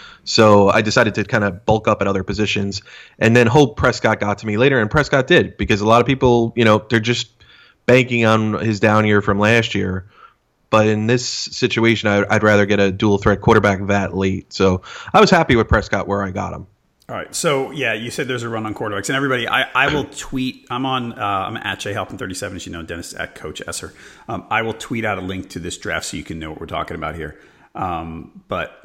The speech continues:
Speaker 2: yeah, you went after, in round six, you went Marvin Jones after Cousins went,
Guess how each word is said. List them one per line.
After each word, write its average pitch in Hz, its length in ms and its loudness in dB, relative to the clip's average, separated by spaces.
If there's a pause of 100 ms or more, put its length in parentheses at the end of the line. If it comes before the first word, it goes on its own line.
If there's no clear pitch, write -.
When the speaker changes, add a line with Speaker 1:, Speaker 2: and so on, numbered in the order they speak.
(140)
Speaker 2:
yeah, 104 100 -8
you 104 240 -8
went 107 260 -10
after, 113 600 -6 (140)
in 110 180 -10
round 107 240 -6
six, - 540 -8
you 95 100 -8
went 95 260 -12
Marvin 92 440 -10
Jones 98 500 -8
after 87 240 -10
Cousins 104 400 -10
went, 85 300 -12